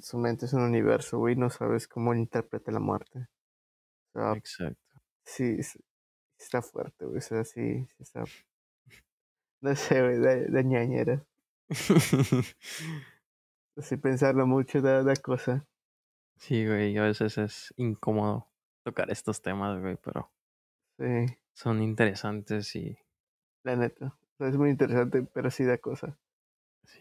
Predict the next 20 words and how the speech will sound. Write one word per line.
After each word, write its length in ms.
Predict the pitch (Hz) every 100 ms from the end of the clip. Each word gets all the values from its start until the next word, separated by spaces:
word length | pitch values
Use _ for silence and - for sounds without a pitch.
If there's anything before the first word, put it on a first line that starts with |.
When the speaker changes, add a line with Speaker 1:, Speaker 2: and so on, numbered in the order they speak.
| -
Speaker 1:
No 120 | 139
sé, 120 | 139
Speaker 2:
y 120 | 120 117 -
Speaker 1:
da 120 | 123
Speaker 2:
esperemos 320 | 107 107 110 -
Speaker 1:
cosa. 0 |
Speaker 2:
que 120 | 104
nadie 500 | 101 98 98 117 - _
más 420 | - 113 107 -
pase 280 | - 104 -
por 260 | - - -
esto, 380 | - - 120 -
aunque 260 | - 107 107
es 100 | 120
inevitable, 560 | 117 104 - - 107
pero, 360 | - - - _ _ _
pues, 200 | 113 -
es 220 | 107 -
Speaker 1:
Sí. 60 | 120
Speaker 2:
difícil. 580 | 117 117 110 - 110